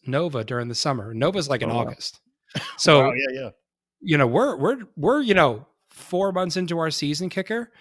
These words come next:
Speaker 1: We're a third of the way done, but there is still plenty of
Speaker 2: Yeah.
Speaker 1: time to see
Speaker 2: I mean,
Speaker 1: folks, uh, rise through the ranks.
Speaker 2: we can
Speaker 1: Um,
Speaker 2: have totally brand new people on the
Speaker 1: Yeah.
Speaker 2: I T C, you know, competitive track, you know,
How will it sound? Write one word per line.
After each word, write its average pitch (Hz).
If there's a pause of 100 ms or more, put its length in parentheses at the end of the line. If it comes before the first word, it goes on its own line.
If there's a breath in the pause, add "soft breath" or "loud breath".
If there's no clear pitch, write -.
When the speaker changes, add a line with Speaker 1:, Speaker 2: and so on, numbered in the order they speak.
(220 soft breath)
Speaker 1:
We're 196
a 180
third 190
of 185
the 185
way 175
done, 160
but 123
there 180
is 143
still 139
plenty 165
of 135
Speaker 2:
Yeah. -
Speaker 1:
time 110 (480 soft breath)
to 143
see 156
Speaker 2:
I 151
mean, 139
Speaker 1:
folks, 143
uh, 123
rise 135
through 131
the 120
ranks. 107 (120)
Speaker 2:
we 151
can 165
Speaker 1:
Um, 143
Speaker 2:
have 117
totally 139
brand 131
new 120
people 110
on 113
the 110
Speaker 1:
Yeah. 110
Speaker 2:
I 117
T 113
C, 104
you 110
know, 104 (200)
competitive 110
track, 113 (180)
you 117
know, 101